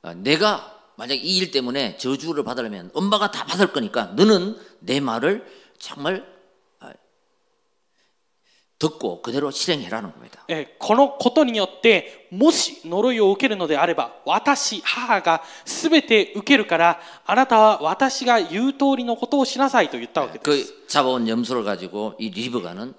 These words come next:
Speaker 1: 좋게, 에, 음식을 만듭니다.
Speaker 2: この、えー、捕まえてきた子ヤギ二頭を持って、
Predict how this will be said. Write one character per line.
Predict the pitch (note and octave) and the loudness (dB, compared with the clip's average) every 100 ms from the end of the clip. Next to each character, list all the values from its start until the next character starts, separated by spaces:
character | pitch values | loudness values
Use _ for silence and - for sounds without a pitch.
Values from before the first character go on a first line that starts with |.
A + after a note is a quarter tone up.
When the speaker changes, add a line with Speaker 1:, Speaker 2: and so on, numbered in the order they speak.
| _ | _
Speaker 1:
좋게, | - D#2+ - - A2 F#2 B2+ _ _ _ D#2 | -14 -14 -12 -12 -10 -12 -16 _ _ _ -20
에, | D#2+ G#2+ | -14 -8
음식을 | - - F2+ | -8 -8 -10
만듭니다. | D#2+ D#2+ D#2+ - - | -12 -16 -20 -20 -2
Speaker 2:
こ | A#3 | 2
の、 | A#3+ - - - - | 2 0 -12 -18 -6
え | E3 D3+ C#3 | -4 -4 -6
ー、 | - | 0
捕 | A#3 | 2
ま | A3 | 2
え | F3+ | 0
て | E3+ | -4
き | |
た | - D3+ | -6 -4
子 | - | 0
ヤ | F3+ | 0
ギ | F3 C#3+ | 0 -4
二 | D3+ G3 | -6 -4
頭 | G3 D3+ C#3 | 0 0 -2
を | B2 | -4
持 | D#3+ | -4
っ | F3+ - | -6 -2
て、 | E3 D3+ | -4 -4